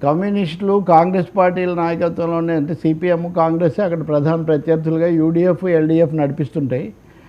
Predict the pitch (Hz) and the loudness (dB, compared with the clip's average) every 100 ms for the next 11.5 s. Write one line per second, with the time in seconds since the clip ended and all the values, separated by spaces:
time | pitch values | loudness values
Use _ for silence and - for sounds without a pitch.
0 | - - 120 165 214 202 233 220 214 196 | -20 -6 4 6 6 8 8 8 4 6
1 | 202 196 185 170 175 190 180 175 175 175 | 2 0 0 0 2 0 2 2 2 2
2 | 170 170 185 175 156 147 135 139 175 170 | 0 0 -2 -2 -2 -2 -2 -6 -2 -2
3 | 160 160 135 117 110 113 156 156 156 143 | -2 -4 -2 -2 -4 -4 -2 0 2 0
4 | - 170 156 147 147 147 139 135 127 135 | 0 0 2 2 2 2 -2 -4 -4 -6
5 | 190 - - - - 160 190 240 247 233 | -10 -18 -20 -20 2 4 6 8 8 6
6 | 233 233 240 233 214 196 185 214 214 196 | 4 2 2 2 2 0 2 2 2 0
7 | 196 196 196 190 185 170 143 131 156 180 | -2 -2 -2 -2 0 0 0 0 0 0
8 | 175 160 131 156 190 170 240 226 127 139 | 0 0 0 -2 -4 -4 -2 2 2 0
9 | 220 254 240 233 220 247 202 202 214 208 | -2 0 2 2 2 0 2 2 2 2
10 | 226 190 185 190 202 202 185 180 180 185 | 2 4 2 2 0 0 0 2 2 2
11 | 180 170 147 139 247 | 2 2 2 -2 -6